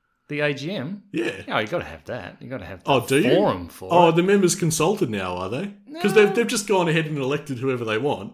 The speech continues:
Speaker 1: Yeah,
Speaker 2: So
Speaker 1: but
Speaker 2: why are
Speaker 1: then
Speaker 2: we
Speaker 1: it's
Speaker 2: asking
Speaker 1: gotta
Speaker 2: the
Speaker 1: be
Speaker 2: members?
Speaker 1: ratified.
Speaker 2: Oh, okay. No, right. All right.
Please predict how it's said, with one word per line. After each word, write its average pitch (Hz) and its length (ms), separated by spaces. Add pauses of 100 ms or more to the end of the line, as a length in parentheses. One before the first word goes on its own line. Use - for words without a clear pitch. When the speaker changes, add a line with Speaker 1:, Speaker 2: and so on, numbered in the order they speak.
(160)
Speaker 1:
Yeah, 220 140
Speaker 2:
So 151 60
Speaker 1:
but 160 80
Speaker 2:
why 196 40
are 202 40
Speaker 1:
then 185 100
Speaker 2:
we 190 80
Speaker 1:
it's 185 80
Speaker 2:
asking 202 80
Speaker 1:
gotta 180 120
Speaker 2:
the 175 40
Speaker 1:
be 165 60
Speaker 2:
members? 156 160
Speaker 1:
ratified. 139 680 (240)
Speaker 2:
Oh, 214 180
okay. 104 380
No, 143 280
right. 101 320 (380)
All 117 60
right. 101 220